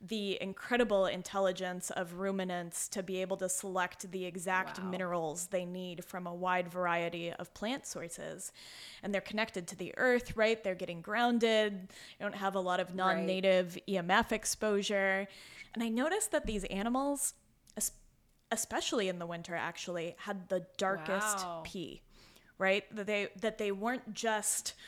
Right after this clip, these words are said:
Speaker 1: drowning
Speaker 2: Yep.
Speaker 1: themselves in water. And I'd watch, I'd watch the horses and the cows, which have access to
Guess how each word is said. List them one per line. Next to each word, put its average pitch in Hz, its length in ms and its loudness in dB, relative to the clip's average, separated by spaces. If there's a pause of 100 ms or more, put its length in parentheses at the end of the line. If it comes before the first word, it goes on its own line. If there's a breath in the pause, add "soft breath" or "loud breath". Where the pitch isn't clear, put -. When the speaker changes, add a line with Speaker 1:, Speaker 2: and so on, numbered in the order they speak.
(420 loud breath)
Speaker 1:
drowning 214 480 2
Speaker 2:
Yep. 202 80 0
Speaker 1:
themselves 190 600 2
in 180 200 -2
water. 165 500 -2
And 165 120 -12
I'd 180 180 -10
watch, 214 540 -2
I'd 196 80 -10
watch 220 340 -2
the 202 120 -4
horses 220 600 -2
and 185 100 -8
the 180 80 -6
cows, 196 520 2
which 185 180 -6
have 185 180 -4
access 185 600 -2
to 185 260 -4